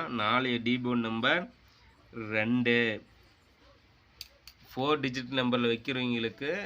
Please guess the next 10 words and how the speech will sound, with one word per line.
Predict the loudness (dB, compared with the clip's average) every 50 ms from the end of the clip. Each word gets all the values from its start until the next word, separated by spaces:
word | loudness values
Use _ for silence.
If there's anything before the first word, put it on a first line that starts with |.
| -8 -8
நம்மளோட | -6 -4 -2 0 0 0 0 0
கெஸ்ஸிங் | 0 -2 -2 -2 -2 -4 -4 -2
பார்த்தீங்கன்னா, | -2 -2 -2 -2 -2 -2 -2 -4 -4 -6 -10 -14 -16 -14 -6
டி | -2 0 0 0
போர்டு | 0 0 -2 0 0
நம்பர் | 0 0 0 0 -2 -2 -2
ரெண்டு | -2 -2 0 0 -2 -2
நண்பா. | -2 -4 -4 -4 -2 0 2 2 2 2 -2 -6 -18 -20 _ -20 -20 -20 -20 -20 _ _ -20
சூப்பராக | -12 -10 -10 -8 -6 -2 0 0 0 0 0
ஒரு | -2 -2